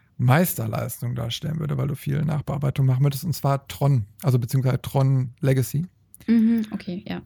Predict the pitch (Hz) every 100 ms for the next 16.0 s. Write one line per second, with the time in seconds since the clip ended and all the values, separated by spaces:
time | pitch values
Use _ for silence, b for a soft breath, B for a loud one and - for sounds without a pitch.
0 | - 131 131 127 139 143 131 143 147 170
1 | - 151 151 - - 151 135 135 143 160
2 | 160 - - 139 - 143 135 131 131 127
3 | 131 135 139 - - 135 127 120 117 -
4 | - 135 127 127 131 139 135 160 - -
5 | - 143 127 127 139 143 156 123 123 127
6 | 123 139 143 143 135 131 - - 143 131
7 | 131 139 175 143 135 165 151 165 131 127
8 | - - - b b 226 214 254 - 156
9 | 143 117 127 - 131 131 - - 131 -
10 | 120 127 139 120 123 135 147 - B B
11 | B B B 226 160 139 139 139 151 143
12 | 139 165 - 139 135 123 120 123 143 160
13 | 147 127 123 131 - 156 160 - 147 143
14 | 147 147 147 131 127 127 131 127 165 -
15 | - 139 - 151 - - 147 139 139 135